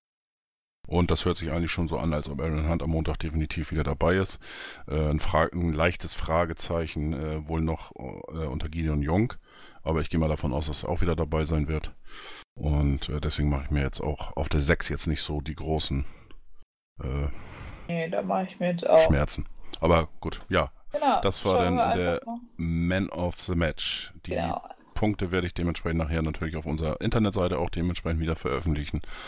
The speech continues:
Speaker 1: Und ab, ja, Freitag, Samstag,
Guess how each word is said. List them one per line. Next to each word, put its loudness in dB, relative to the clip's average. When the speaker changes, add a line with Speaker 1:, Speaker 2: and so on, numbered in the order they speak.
Speaker 1:
Und 2
ab, -2
ja, 0
Freitag, 2
Samstag, 0